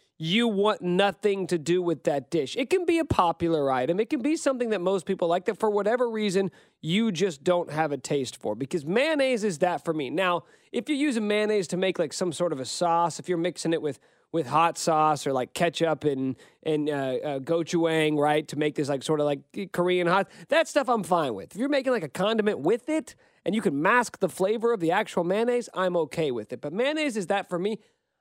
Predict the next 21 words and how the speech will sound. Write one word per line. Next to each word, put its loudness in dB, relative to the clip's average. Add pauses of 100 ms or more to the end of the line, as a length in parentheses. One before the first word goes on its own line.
(120)
I 2
think -2
even 0
to 0
a 0
further 0
extent, -4
the -2
one 0
that -4
just -10 (120)
absolutely 0
grosses -2
me 0
out, -2
I 0
cannot -4
dr-, -6 (220)
I -2
cannot -2
eat -4